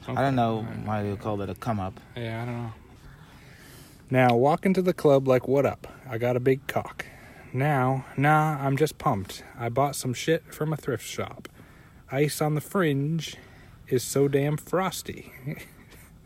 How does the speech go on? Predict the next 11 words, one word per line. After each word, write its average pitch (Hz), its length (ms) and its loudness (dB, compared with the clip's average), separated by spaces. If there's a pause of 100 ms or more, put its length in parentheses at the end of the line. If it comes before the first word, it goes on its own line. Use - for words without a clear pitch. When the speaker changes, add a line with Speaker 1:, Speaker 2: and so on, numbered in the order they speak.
(420)
Speaker 2:
The 135 100 0
people 160 360 0
like, 131 280 0
"Damn, 151 460 2 (340)
that's 147 220 2
a - 60 2
cold 139 360 4
ass 127 280 2
honky." - 460 0 (840)
Okay. 117 180 -8
Speaker 1:
Uh, - 480 -10